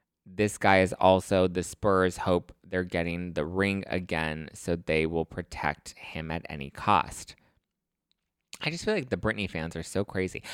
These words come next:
I'm also curious as to why Storm Doors doesn't like Britney Spears. I feel like most people like Britney Spears, but I feel like Storm Doors has a very personal story about why he doesn't like Britney Spears.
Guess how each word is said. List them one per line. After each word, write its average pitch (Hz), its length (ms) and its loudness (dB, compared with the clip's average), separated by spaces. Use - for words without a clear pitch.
I'm 208 140 2
also 330 240 6
curious 185 360 6
as 143 140 -2
to 143 120 4
why 135 180 8
Storm 123 340 2
Doors 110 260 6
doesn't 98 300 0
like 98 180 -2
Britney 90 280 -2
Spears. 90 400 -2
I - 60 -6
feel 147 120 -6
like 143 320 -4
most 107 240 -4
people 107 240 -6
like 92 220 -2
Britney - 240 -8
Spears, - 280 -2
but - 140 -12
I 87 80 -4
feel - 140 -6
like 101 100 -4
Storm 95 280 -6
Doors 92 260 -2
has 85 100 -8
a 82 60 -8
very 127 240 0
personal 95 420 -6
story 90 300 -2
about 85 240 -4
why 87 140 2
he 95 80 -6
doesn't 87 220 -8
like 85 200 -6
Britney 73 200 -10
Spears. - 460 -8